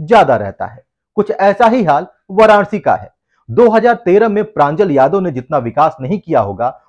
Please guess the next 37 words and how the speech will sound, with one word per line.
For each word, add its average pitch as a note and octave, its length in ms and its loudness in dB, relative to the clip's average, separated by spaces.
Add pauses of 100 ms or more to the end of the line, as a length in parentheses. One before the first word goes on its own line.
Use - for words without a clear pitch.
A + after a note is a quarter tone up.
(140)
उससे G3+ 320 -4
ना E3+ 300 -2
जाने F3+ 360 -2
कितना F#3+ 400 -6
ज्यादा D3+ 340 0
गुना D3 500 -4 (300)
विकास D3+ 500 2 (180)
वाराणसी E3 480 0
में A#2+ 220 -10 (260)
हो G#3+ 120 6
गया B2 180 0
है, F#2 220 -12 (180)
ऐसा B2 300 -4
दावा D#3 420 2
किया B2 240 -2
जा G2+ 160 -6
रहा F2+ 140 -8
है। F2+ 180 -20 (240)
लेकिन A2+ 260 -6
तस्वीरें C3+ 580 -4 (240)
तो E3+ 60 -2
यही D3 300 0
बताती D3 480 -2
हैं A2 300 -12 (120)
कि C#3 60 -4
वाराणसी B2 520 -2
का D3 140 -2
हाल A2+ 300 -2 (340)
पांच F3 300 -2
रुपए E3+ 180 -2
वाले D#3+ 260 -2
चिप्स E3+ 280 -10
के F3+ 120 -6
पैकेट D#3 400 -4
जैसा E3 280 0
ही A3 160 -4
है। - 260 -10